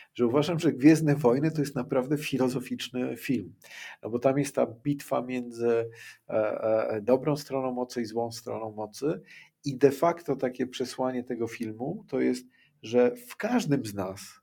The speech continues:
jest ta zła strona mocy. Tylko chodzi o to, żeby umieć ją powstrzymać, a po drugie karmić tą dobrą stronę. I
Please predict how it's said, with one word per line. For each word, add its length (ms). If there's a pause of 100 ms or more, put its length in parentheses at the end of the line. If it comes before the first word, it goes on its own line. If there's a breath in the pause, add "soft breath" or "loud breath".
jest 360
ta 240
zła 260
strona 420
mocy. 440 (500 loud breath)
Tylko 540 (120)
chodzi 400
o 120
to, 440 (160)
żeby 680
umieć 400
ją 140
powstrzymać, 880 (200)
a 540 (140)
po 120
drugie 320
karmić 540
tą 140
dobrą 340
stronę. 420
I 240